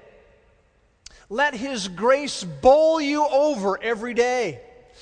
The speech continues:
Let his love just carry you along through your week.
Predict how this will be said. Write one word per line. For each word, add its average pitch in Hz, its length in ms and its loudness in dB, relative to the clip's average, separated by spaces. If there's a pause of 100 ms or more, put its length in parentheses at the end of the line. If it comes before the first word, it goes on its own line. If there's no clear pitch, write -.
(240)
Let 262 300 -2
his 233 400 -8
love 254 420 -2
just 226 340 -6
carry 302 540 -4
you 269 240 -4
along 240 840 0 (320)
through 269 320 -8
your 220 240 -2
week. 190 440 -8